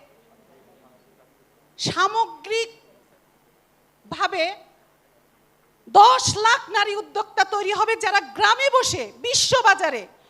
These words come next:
পণ্য বিক্রি করবেন। বর্তমানে মোট উদ্যোক্তার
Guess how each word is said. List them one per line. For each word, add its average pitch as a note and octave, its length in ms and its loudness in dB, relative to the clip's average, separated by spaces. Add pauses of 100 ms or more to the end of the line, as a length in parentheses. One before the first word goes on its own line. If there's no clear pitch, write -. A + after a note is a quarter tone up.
(140)
পণ্য A#4+ 300 0
বিক্রি G#4+ 340 -4
করবেন। A#3 420 -6 (3250)
বর্তমানে F#4+ 840 -2 (380)
মোট A4+ 440 -2 (100)
উদ্যোক্তার G#4 800 -2